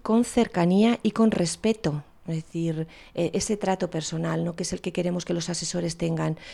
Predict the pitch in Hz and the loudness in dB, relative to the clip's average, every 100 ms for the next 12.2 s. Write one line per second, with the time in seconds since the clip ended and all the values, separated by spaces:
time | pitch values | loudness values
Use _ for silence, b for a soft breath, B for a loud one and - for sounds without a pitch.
0 | B - 175 165 175 190 202 190 - 202 | B -2 -2 -2 -2 0 2 0 -2 -6
1 | 190 185 185 190 - 175 185 185 175 175 | -4 -2 0 -2 -4 -2 0 0 -4 -6
2 | 165 170 165 165 165 180 165 151 165 202 | -6 -6 -4 -4 -2 -2 -2 -4 -4 -6
3 | - - - 170 165 165 170 180 196 196 | -14 -20 -10 -6 -2 -2 0 0 0 0
4 | 202 196 170 170 190 196 190 - B B | -4 -4 -4 -2 0 0 -2 -6 B B
5 | 175 165 160 165 175 170 170 170 175 175 | -10 -6 -6 -2 -4 -2 -4 -2 -2 -4
6 | 165 165 - 170 165 165 170 170 170 165 | -4 -8 -4 -4 -2 -4 -4 -4 -4 -6
7 | 165 170 170 175 170 180 - 180 175 190 | -6 -4 -4 -4 -4 -6 -6 -4 -2 0
8 | 196 196 190 190 185 196 190 185 B B | 0 0 0 0 -2 -2 -2 -2 B B
9 | B - 175 - 185 170 160 165 - 165 | B -8 -6 -2 -2 -2 -6 -8 -8 -8
10 | 165 - 165 175 180 175 170 165 165 160 | -8 -6 -2 0 0 -2 -6 -8 -10 -6
11 | 170 170 175 170 175 185 180 190 196 196 | -6 -4 -6 -8 -10 -8 -4 -2 -2 -2
12 | 185 | -2